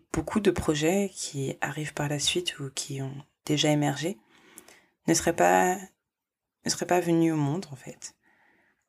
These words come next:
Je peux dire que l'hiver était réellement utile dans ma vie et qu'après,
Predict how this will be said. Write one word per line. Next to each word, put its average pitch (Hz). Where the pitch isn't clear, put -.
Je -
peux 160
dire 185
que -
l'hiver 160
était 160
réellement 156
utile 165
dans 151
ma 143
vie 143
et 160
qu'après, 196